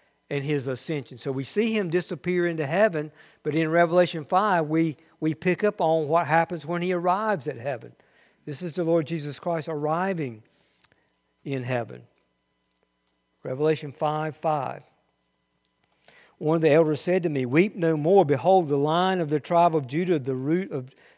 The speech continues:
the root of David, has conquered, so that he can open the scroll when its seven seals." And let's pause there for a second. John was crying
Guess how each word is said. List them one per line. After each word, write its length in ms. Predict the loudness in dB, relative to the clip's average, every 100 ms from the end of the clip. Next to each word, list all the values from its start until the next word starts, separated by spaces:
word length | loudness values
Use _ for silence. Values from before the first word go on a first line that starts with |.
| -8
the 100 | -4
root 240 | 0 2
of 120 | 2 2
David, 380 | 4 4 2
has 240 | 0 -2 -4
conquered, 640 | -4 -2 -2 -4 -10 -12 _ _ _ -6
so 180 | -2 0
that 140 | 2
he 120 | 2
can 180 | 2 0
open 380 | 4 4 2 -2
the 120 | -4
scroll 420 | -4 2 4 4
when 100 | 0
its 160 | -6 -4
seven 380 | 2 2 2 -6
seals." 300 | -2 -2 -2
And 80 |
let's 120 | -4 -2
pause 320 | 2 2 2
there 100 | -4
for 140 | -6
a 40 | -6
second. 320 | -6 -6 -8 -20 -20 -20 _ _ _ _ _ _ -6
John 560 | 2 4 6 6 4 2
was 200 | -2 -4
crying 840 | -2 0 2 0 0 -2 -6